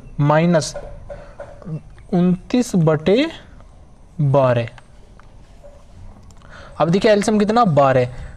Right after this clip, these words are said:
दो छिका बारह, पन्द्रह छिका नब्बे,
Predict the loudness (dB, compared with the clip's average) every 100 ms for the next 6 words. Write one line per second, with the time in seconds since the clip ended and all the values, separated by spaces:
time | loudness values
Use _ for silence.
0 | -10 -4 2 2 2 2 4 4 4 0
1 | -6 -14 -10 -2 0 0 0 0 2 2
2 | 0 -2 -4